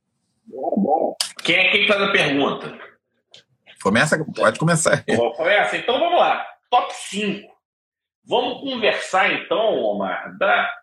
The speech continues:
Speaker 1: origem inusitada do tratamento do C B C. Eu
Speaker 2: Sim.
Speaker 1: quero que você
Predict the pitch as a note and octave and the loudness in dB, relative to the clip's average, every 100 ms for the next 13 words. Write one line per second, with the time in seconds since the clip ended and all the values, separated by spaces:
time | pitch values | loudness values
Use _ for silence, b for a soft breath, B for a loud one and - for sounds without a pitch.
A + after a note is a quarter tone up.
0 | - G3+ D#4+ F3 C#4 E4+ E4 D#4 D#4+ - | 0 2 2 2 0 2 4 2 0 -2
1 | B3 A#3 A#3 G3 E3 - D3 E3+ F3+ F#3 | -2 0 0 0 -2 0 2 2 0 -4
2 | F#3 - _ _ B2+ D#3+ - - G3 G3 | -6 -14 _ _ -4 -2 -2 2 2 2
3 | F3+ B2 B2+ D#3 E3+ E3 E3+ D3+ D3+ E3 | 0 0 0 0 0 -2 -4 -4 -4 -2
4 | D#3 B2+ - G#2 F#2+ - _ _ B B | 0 0 -2 -4 -2 -4 _ _ B B
5 | B - G#3+ G#3 - F#3 G#3+ G#3+ G3+ F#3+ | B 2 2 2 -2 2 2 2 -2 -10
6 | F3+ E3+ - F#3 | -8 -8 -8 -10